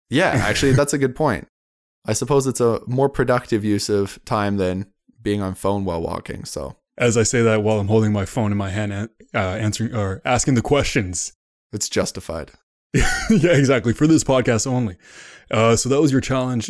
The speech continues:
Speaker 2: when you first started. What was your biggest challenge, or what is your current biggest challenge?
Speaker 1: Um,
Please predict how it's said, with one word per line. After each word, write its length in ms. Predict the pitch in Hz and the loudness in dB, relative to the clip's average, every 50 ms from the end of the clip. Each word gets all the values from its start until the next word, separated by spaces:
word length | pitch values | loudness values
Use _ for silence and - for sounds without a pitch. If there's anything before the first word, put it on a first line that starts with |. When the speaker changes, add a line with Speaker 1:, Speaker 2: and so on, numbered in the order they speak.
| 104 - | -6 -6
Speaker 2:
when 220 | - 110 104 101 101 | -6 -4 -4 -4 -4
you 80 | 98 - | -4 -4
first 240 | - 135 135 127 - | -4 -2 -2 0 0
started. 160 | 135 113 110 | 0 0 2
What 140 | 123 147 175 | 0 0 0
was 120 | 175 143 | -2 -2
your 120 | 131 131 101 | 0 -2 0
biggest 320 | 95 117 117 123 110 - | 0 0 0 0 -2 -2
challenge, 560 | - 117 110 110 110 110 107 107 - - - _ _ | -2 -4 -2 -2 -2 -2 -4 -4 -6 -10 -20 _ _
or 160 | - 123 120 | -2 0 2
what 220 | 117 131 160 160 151 | 2 2 2 4 4
is 200 | 151 175 151 127 | 2 2 2 0
your 80 | 131 | -2
current 300 | - - - 131 123 110 | -2 -2 -2 0 0 0
biggest 240 | 101 104 95 98 - | 0 -2 -4 -4 -6
challenge? 480 | - 120 131 135 117 87 85 - - _ _ _ _ - | -6 -8 -8 -8 -10 -12 -14 -18 -20 _ _ _ _ -4
Speaker 1:
Um, 640 | 113 110 113 117 117 120 123 123 123 123 123 123 | 0 2 2 4 4 2 2 2 0 0 -2 -4